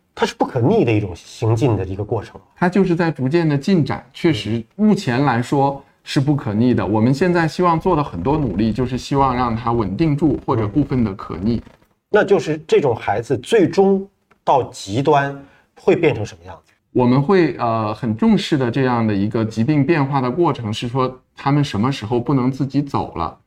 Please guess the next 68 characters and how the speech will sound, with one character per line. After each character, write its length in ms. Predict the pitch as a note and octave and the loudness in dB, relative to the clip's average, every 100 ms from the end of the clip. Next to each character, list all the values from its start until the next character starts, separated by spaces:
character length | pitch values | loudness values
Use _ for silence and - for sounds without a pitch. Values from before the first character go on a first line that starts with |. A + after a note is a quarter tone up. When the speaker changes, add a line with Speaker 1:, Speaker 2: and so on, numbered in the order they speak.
| _ _ | _ _
Speaker 2:
因 100 | - | 0
为 100 | E3 | 2
自 160 | F3 A3 | 4 2
己 140 | E3 | 0
行 300 | G#2 - A#2 | -2 0 2
走 180 | G3 C3+ | 4 2
的 100 | G2+ | 0
能 220 | G2 F#2+ | -2 0
力 60 | G2+ A#2 | 2 2
是 60 | G#2+ | 0
很 180 | A2+ F2 | -4 -6
重 180 | C#3+ C3 | -2 0
要 240 | A#2+ A2 | 0 0
的， 80 | G2+ | -2
Speaker 1:
嗯。 60 | G2 | -2
Speaker 2:
所 120 | C#3+ | 0
以 60 | |
在 180 | B2 C#3 | 2 0
国 240 | A#2+ - A2 | -2 -4 -2
际 140 | F#3 | -2
上 240 | F3+ C#3+ | 0 -2
我 60 | G#2+ | 0
们 120 | G2+ | 0
也 80 | A2+ | -2
会 160 | F#2+ G#2 | -2 -4
分 220 | C3 C3 | -2 -2
成 260 | G#2 F#2 - _ _ | -2 -8 -10 _ _
行-， 320 | - B2 D3 F#3+ | -4 0 0 0
可 180 | - E3+ | 0 0
以 120 | D#3+ | 0
行 240 | - A2+ | 0 -2
走 160 | C#3 G2+ | -2 -4
的 100 | F2 | -6
时 220 | - F#2+ | -8 -8
期， 240 | G2 A#2+ | -6 -2
已 80 | G#2 | -2
经 200 | - G#2+ | -2 -4
不 200 | A2 - | -2 0
能 180 | E3 G2 | 0 -2
行 260 | G2+ E2+ G2 | -6 -6 -6
走 140 | F#2 | -6
的 100 | F2 | -8
时 160 | F#2 F2+ | -10 -10
期。 240 | - F#2+ | -10 -4
Speaker 1:
就 120 | C3+ | -2
是 80 | B2+ | -2
可 100 | A2+ | -2
能 140 | G#2 A#2 | -2 -2
需 100 | D3+ | 0
要 120 | A#2+ | 0
坐 100 | C3 | 0
轮 220 | F#2+ A2 | -2 -4
椅 60 | G#2 | -6
了。 60 | - | -4
Speaker 2:
对， 320 | D3+ C#3+ G#2+ | 0 0 0
对， 360 | G2 B2 G#2+ F#2+ - _ | -2 -2 -2 -6 -14 _
如 180 | C3+ G3 | 2 2
果 160 | G#3+ B2+ | 2 2
不 160 | F3 | 0
进 240 | E3 F#3 E3+ | -2 -2 -2
行 180 | C#3+ | -2
治 180 | D3 F3+ | -2 0
疗 220 | C3 F2 | 0 -2
的 120 | F#2+ C3+ | -4 -2
话， 220 | C#3+ A#2+ | 0 0
那 140 | B2 | -2
这 200 | B2 C#3 | -2 -2
个， 260 | A2+ G#2 | -2 -2